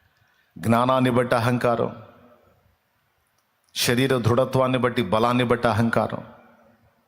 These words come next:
యవన ప్రాయంలో ఉన్నప్పుడు కొంతమంది యూత్ మాట వినరు చూడండి, వాడు పొంగుతూ ఉంటాడు, పాలు పొంగినట్టు పొంగుతూ ఉంటాడు. అంటే ఇది బలాన్ని బట్టి అహం, ధనాన్ని బట్టి అహం, కులాన్ని బట్టి అహం,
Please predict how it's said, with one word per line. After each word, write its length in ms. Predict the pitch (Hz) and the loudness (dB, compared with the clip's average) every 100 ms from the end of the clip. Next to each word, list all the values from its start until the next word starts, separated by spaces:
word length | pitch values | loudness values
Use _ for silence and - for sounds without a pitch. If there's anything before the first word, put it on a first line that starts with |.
| _ _ _ _ _ _ _ _ _ _ _ _ _ _ _ _ _ _ _ _ | _ _ _ _ _ _ _ _ _ _ _ _ _ _ _ _ _ _ _ _
యవన 240 | 113 120 131 | 0 2 0
ప్రాయంలో 400 | - 123 131 127 | 0 0 0 0
ఉన్నప్పుడు 340 | 123 127 127 | 0 0 -2
కొంతమంది 480 | 120 120 120 123 120 | 0 -2 0 0 2
యూత్ 240 | 117 123 | 0 0
మాట 300 | 113 113 123 | 0 -2 0
వినరు 240 | 120 117 123 | 0 2 0
చూడండి, 460 | 120 123 120 120 | 0 0 0 0
వాడు 260 | 117 113 104 | 0 -2 -4
పొంగుతూ 500 | 95 113 123 131 139 | -2 -2 0 2 2
ఉంటాడు, 440 | 127 120 117 101 92 - - _ - | 0 0 0 -2 -8 -18 -20 _ -2
పాలు 200 | 107 127 | 0 2
పొంగినట్టు 420 | 120 120 117 113 | 2 2 2 0
పొంగుతూ 420 | - 120 127 127 | 0 0 2 2
ఉంటాడు. 320 | 123 113 - - - _ _ _ _ _ _ _ _ _ _ _ - | 0 0 -2 -8 -16 _ _ _ _ _ _ _ _ _ _ _ -6
అంటే 180 | 110 117 | -2 0
ఇది 120 | 117 | 0
బలాన్ని 420 | 95 104 120 131 | 0 0 2 0
బట్టి 240 | 127 123 123 | 0 -2 -2
అహం, 280 | 110 107 - - - _ _ _ _ _ _ _ - | -2 -4 -8 -20 -20 _ _ _ _ _ _ _ -8
ధనాన్ని 400 | 98 113 123 127 | -2 0 2 0
బట్టి 260 | 120 120 123 | 0 0 -2
అహం, 280 | 113 107 | -2 -8
కులాన్ని 400 | 90 117 120 123 | -4 0 2 2
బట్టి 280 | 120 120 117 | 0 0 0
అహం, 200 | 113 117 | -4 -4